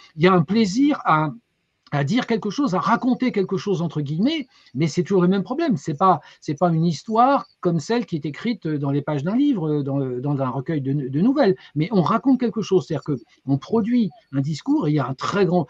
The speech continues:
en général, les musiciens qui improvisent, on voit bien que, qu'ils prennent un très grand plaisir à improviser,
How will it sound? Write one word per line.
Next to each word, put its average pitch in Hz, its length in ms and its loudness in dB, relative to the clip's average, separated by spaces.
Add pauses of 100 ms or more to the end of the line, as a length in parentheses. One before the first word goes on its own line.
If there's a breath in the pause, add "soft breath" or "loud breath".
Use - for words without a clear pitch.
(160 soft breath)
en - 40 -16
général, 160 420 2
les 143 240 0
musiciens 135 380 -4
qui 147 140 -4
improvisent, 156 460 -2
on 131 60 0
voit 139 180 -2
bien 226 240 2
que, 143 260 0 (260 soft breath)
qu'ils 135 300 -6
prennent 180 240 -2
un 135 60 -2
très - 260 -6
grand 151 180 0
plaisir 143 440 -2
à 135 60 2
improviser, 143 600 -2